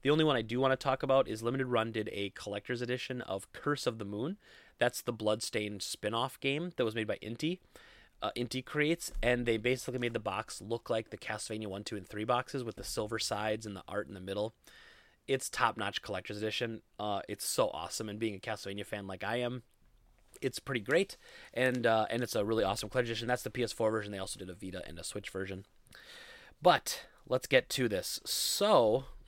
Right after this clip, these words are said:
<laughs> there's so much here. Uh, actually, and I have another pile of stuff I brought home yesterday, which I'll save for next week's pickup pile because it would have been twice as many as what I have here. <clears throat> Lately, I've been on a really big horror kick and, uh, R P G kick.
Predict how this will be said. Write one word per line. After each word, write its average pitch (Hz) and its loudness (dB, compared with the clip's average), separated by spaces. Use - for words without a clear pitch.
<laughs> - -10
there's - -4
so - 2
much 101 -2
here. 98 -4
Uh, 117 4
actually, 156 2
and 139 6
I 170 8
have 170 2
another 127 6
pile 123 4
of 110 0
stuff 127 2
I 120 4
brought 117 2
home 117 -2
yesterday, 131 2
which 120 0
I'll 113 2
save 127 2
for - -6
next 120 -6
week's 110 -6
pickup - -6
pile 107 0
because 107 -4
it 135 2
would 131 6
have 120 0
been 117 0
twice 120 -2
as 104 -10
many 104 -8
as 101 -8
what 95 -6
I 92 -8
have 104 -4
here. - 2
<clears throat> - -4
Lately, 185 6
I've 160 2
been 165 2
on 147 2
a 123 0
really 131 0
big 120 -4
horror 123 4
kick - -4
and, 104 -6
uh, 82 -8
R 117 0
P 117 -6
G 123 -4
kick. - 0